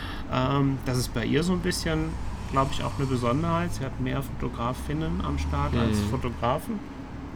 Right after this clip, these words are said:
Speaker 1: Ja, freut uns, äh, ganz besonders. Und,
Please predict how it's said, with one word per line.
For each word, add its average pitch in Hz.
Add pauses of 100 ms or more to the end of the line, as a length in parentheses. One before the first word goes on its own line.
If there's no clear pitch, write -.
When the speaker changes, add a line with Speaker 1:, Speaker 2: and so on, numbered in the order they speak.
(480)
Speaker 1:
Ja, 127 (540)
freut 127
uns, 123
äh, 120
ganz 123
besonders. 196 (540)
Und, 131